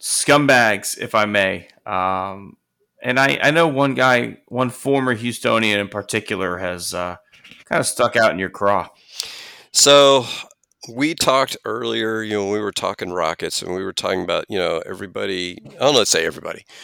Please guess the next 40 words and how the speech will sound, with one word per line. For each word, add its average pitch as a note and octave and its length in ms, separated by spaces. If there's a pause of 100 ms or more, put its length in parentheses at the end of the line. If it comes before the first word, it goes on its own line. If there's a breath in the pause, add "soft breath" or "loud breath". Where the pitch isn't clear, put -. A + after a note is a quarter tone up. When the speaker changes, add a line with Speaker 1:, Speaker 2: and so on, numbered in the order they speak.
(200 loud breath)
Speaker 2:
a A#2 80
lot A2+ 280
of G#2+ 80
people G2+ 260
were F2+ 160
expecting E2+ 540
Harden, E2 560 (120)
James B2 340
Harden. - 140
Speaker 1:
Myself F#3 320
included. E3 400
Our, C#3+ 180 (180)
like, A2+ 140
I B2 120
wanted D#3 320
Harden C3+ 300
back B2+ 340
at B2+ 220
that A#2+ 240
time. F2 260 (380)
Speaker 2:
Uh, A2+ 300
to G#2 180
come A2+ 220
back F#2 200
to D#2+ 100
Houston. D#2 400
And, D3+ 200
and C#3+ 300
really, F3 480
at, - 220
at C3+ 220
this C#3 200
point, A#2+ 480 (1800)
I D3+ 140
don't C#3+ 280
think - 520 (300)
anything A2+ 500
really G#2 280
dramatically F#2 580
changes - 800